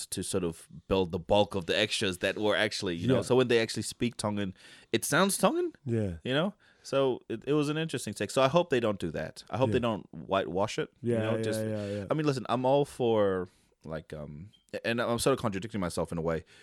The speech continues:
Speaker 1: 'cause I'm all for artistic expression, you know? Like, I believe you have, you can make anything in an artistic space because that's what art is for. It's to sort of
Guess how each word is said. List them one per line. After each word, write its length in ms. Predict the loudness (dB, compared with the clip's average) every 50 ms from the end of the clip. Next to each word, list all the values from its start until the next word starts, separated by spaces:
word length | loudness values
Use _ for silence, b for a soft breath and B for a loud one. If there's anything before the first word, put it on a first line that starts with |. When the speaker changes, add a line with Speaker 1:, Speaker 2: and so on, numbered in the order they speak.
| b b b b b -14 -4
Speaker 1:
'cause 180 | 0 2 2
I'm 180 | 2 4 4 4
all 160 | 4 4 4
for 340 | 2 0 0 2 2 2 2
artistic 440 | 0 0 0 -2 -6 -4 -6 -8 -8
expression, 500 | -8 -6 -2 0 0 2 2 0 -4 -6 _ _ _ -6
you 80 | -4 -2
know? 140 | 0 2
Like, 180 | 2 2 0 0 0
I 80 | -2
believe 400 | 0 0 2 2 2 0 0 -4 -6
you 260 | -4 -4 -2 -2 -4 -6 -8
have, 260 | -4 -2 -2 -2 -4 -6 _ _ _ _ _ b b b b
you 200 | b 0 0 0
can 360 | 0 0 -2 -2 -2 -4 -6 -10 -16 _ _ _ -20 _ -20
make 460 | -18 -12 -6 -2 2 2 2 2 2 0
anything 640 | 0 0 -2 -4 -4 -4 -4 -4 -4 -4 -6 -8 -8 -8
in 180 | -6 -4 -4 -4
an 120 | -2 -2
artistic 480 | -2 -2 -2 -4 -6 -6 -6 -6 -8 -8
space 300 | -6 -4 -4 -4 -4 -4
because 200 | -6 -4 -4 -2
that's 240 | 0 0 -2 -2 -2 -4
what 140 | -6 -4 _ 0
art 180 | 0 0 0
is 100 | -2 -4
for. 240 | -4 -4 -2 -2 -2
It's 140 | -4 -6 -10
to 80 | -12
sort 180 | -10 -8 -8 -8
of 180 | -8 -8 -12